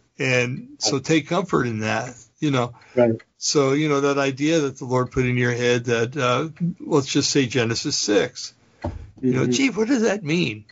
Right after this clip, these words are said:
Speaker 1: Or what did Daniel mean when, when he said that, uh, about the toes made out of clay and iron? Or, um, you know, what did this mean in Revelation? Or what did that mean? And then you're listening, and all of a sudden it, it hits you, and you're like, "Oh, I'm not the only one."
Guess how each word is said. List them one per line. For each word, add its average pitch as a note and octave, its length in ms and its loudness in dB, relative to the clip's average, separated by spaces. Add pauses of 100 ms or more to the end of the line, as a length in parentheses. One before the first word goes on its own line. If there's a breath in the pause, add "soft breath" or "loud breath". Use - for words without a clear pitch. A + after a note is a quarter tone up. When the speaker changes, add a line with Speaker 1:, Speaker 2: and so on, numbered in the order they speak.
(600 loud breath)
Speaker 1:
Or D3 160 2
what F3+ 180 0
did G#3 140 -4
Daniel F3 420 0
mean C3 380 -4
when, D#3 300 0 (100)
when C3 220 0
he C3 80 2
said C3+ 320 0
that, A#2+ 340 -2
uh, A#2 180 2
about B2+ 300 2
the B2+ 120 -2
toes C#3 580 -2
made A#2 180 0
out A2+ 160 2
of A2+ 60 -12
clay C3 480 0
and A#2+ 100 -6
iron? B2 400 0 (800 loud breath)
Or, B2 420 0
um, A#2+ 380 -4 (200)
you F3 140 0
know, C3+ 220 0
what D#3 260 -2
did E3 160 -2
this D#3 260 0
mean C3+ 240 0
in B2 60 -2
Revelation? B2+ 640 0
Or A#2 60 0
what C3 160 2
did B2 140 -6
that B2+ 260 0
mean? A2+ 280 -4 (580 loud breath)
And D3 120 0
then D#3 140 4
you're C#3+ 160 0
listening, C#3+ 560 0
and C#3 100 0
all D3 120 6
of C3+ 80 -2
a C3+ 80 -8
sudden F3 380 0
it, - 180 -4
it C3+ 200 -2
hits D#3+ 300 6
you, B2 140 0
and B2 80 -2
you're B2+ 120 0
like, B2+ 240 0
"Oh, A#3 320 2
I'm C#3+ 160 -2
not E3 160 0
the F3+ 100 -2
only F#3+ 180 0
one." G3 320 0